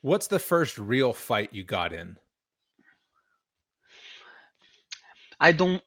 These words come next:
Speaker 2: I, man, really, really young, maybe five or six. Like, I remember I defended my, my, uh, my sister. S-,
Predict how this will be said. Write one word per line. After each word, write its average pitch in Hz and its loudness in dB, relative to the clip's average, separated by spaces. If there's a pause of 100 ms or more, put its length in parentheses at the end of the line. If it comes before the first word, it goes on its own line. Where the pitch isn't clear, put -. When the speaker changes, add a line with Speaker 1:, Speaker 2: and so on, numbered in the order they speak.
Speaker 2:
I, 165 6 (300)
man, 214 4
really, 226 10
really 254 10
young, 135 6 (100)
maybe 185 6
five 208 6
or 180 0
six. - -4
Like, 156 6
I 180 6
remember 175 6 (280)
I 151 6
defended 175 2
my, 156 4
my, 139 -2 (100)
uh, 131 -2 (920)
my 123 -4 (540)
sister. 127 -2 (500)
S-, - -6